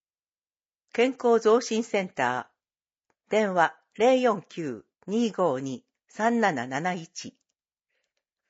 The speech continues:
ファックス、零四九二五五三三二一。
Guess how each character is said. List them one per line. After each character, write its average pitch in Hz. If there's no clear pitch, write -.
フ 226
ァ 233
ッ -
ク -
ス、 -
零 247
四 214
九 139
二 247
五 190
五 135
三 240
三 156
二 175
一。 -